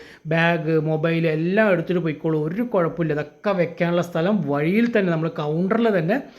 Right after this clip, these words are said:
നമ്മൾ ക്യൂ നിൽക്കില്ലേ, അവിടെ തന്നെ വരും. അപ്പോൾ നമ്മൾ നേരെ നടന്നു കഴിഞ്ഞാൽ ചെറിയ കൺഫ്യൂഷൻ ഉണ്ടെങ്കിൽ ചോദിക്കുക, എ ടി ജി എസ് സർക്കിൾ എവിടെയാണെന്ന് ചോദിച്ചു കഴിഞ്ഞാൽ അവരാരും പറഞ്ഞു തരും.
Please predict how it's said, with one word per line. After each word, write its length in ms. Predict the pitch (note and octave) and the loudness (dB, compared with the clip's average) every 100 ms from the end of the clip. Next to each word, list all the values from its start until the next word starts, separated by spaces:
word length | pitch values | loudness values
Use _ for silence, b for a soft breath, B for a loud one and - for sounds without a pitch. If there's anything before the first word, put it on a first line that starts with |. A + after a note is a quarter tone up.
| B - | B -8
നമ്മൾ 160 | E3+ F3+ F3+ | -2 -2 -2
ക്യൂ 120 | F#3 A3+ G#3 | 0 4 4
നിൽക്കില്ലേ, 360 | G3+ F3+ D#3+ D3 | 2 0 0 -2
അവിടെ 220 | D3 G#3 G#3 | 0 -2 0
തന്നെ 180 | D#3 E3 C#3+ | 0 0 0
വരും. 180 | B2+ B2 - _ _ - _ - - - - _ _ _ _ | -2 -6 -14 _ _ -20 _ -20 -20 -20 -20 _ _ _ _
അപ്പോൾ 140 | F#3 G#3+ | 2 4
നമ്മൾ 180 | G3+ G#3+ F#3+ | 6 6 6
നേരെ 200 | F3 F#3+ F#3+ | 6 6 4
നടന്നു 260 | D#3+ D#3+ F3+ | 4 4 4
കഴിഞ്ഞാൽ 220 | E3 E3 | 4 2
ചെറിയ 180 | E3+ E3+ E3+ | 2 2 2
കൺഫ്യൂഷൻ 400 | D#3+ E3+ E3+ F3 | 0 0 -2 0
ഉണ്ടെങ്കിൽ 260 | D3+ E3 F3+ E3 | 2 2 2 2
ചോദിക്കുക, 320 | D3 C#3+ E3 D3 | 2 4 4 4
എ 60 | C#3+ | 2
ടി 80 | E3+ D3 | 0 2
ജി 80 | D3+ | 2
എസ് 120 | D#3 - | 2 0
സർക്കിൾ 280 | C#3 C3+ D#3+ | -2 0 0
എവിടെയാണെന്ന് 320 | C#3+ C#3 D3 C#3+ | 2 2 0 0
ചോദിച്ചു 220 | C3 C3 C#3 | 0 0 0
കഴിഞ്ഞാൽ 200 | C#3 D3 | 0 0
അവരാരും 540 | C#3 C3 C#3+ E3 G3 E3+ | 0 -2 0 2 4 4
പറഞ്ഞു 300 | C#3 C#3+ C#3 | 2 0 0
തരും. 180 | C3+ | 0